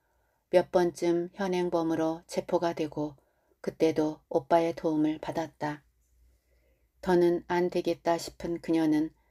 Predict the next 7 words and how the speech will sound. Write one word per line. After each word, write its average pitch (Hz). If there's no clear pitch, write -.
쪽진 175
머리를 165
탱탱하게 170
고치고 151
딸이 170
노름하는 165
현장을 160